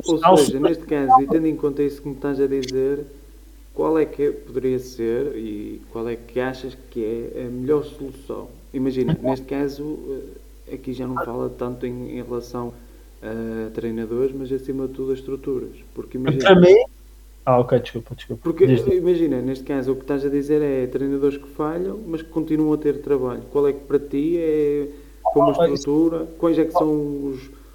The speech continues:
Speaker 1: parâmetros que eles analisam para dar uma
Speaker 2: É,
Speaker 1: oportunidade
Speaker 2: claro.
Speaker 1: a este tipo de treinador.
Speaker 2: Sim, é óbvio que, e nem posso falar porque não sei,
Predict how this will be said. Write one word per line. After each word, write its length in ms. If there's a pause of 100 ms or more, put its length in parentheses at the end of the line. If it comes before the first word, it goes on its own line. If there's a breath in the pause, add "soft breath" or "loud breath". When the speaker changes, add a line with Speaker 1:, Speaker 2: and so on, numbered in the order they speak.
(280 soft breath)
Speaker 1:
parâmetros 420
que 140
eles 140
analisam 640
para 160
dar 80
uma 220
Speaker 2:
É, 60
Speaker 1:
oportunidade 340
Speaker 2:
claro. 220
Speaker 1:
a 40
este 140
tipo 120
de 160
treinador. 340
Speaker 2:
Sim, 120
é 340
óbvio 280
que, 100
e 160
nem 200
posso 220
falar 280
porque 200
não 80
sei, 460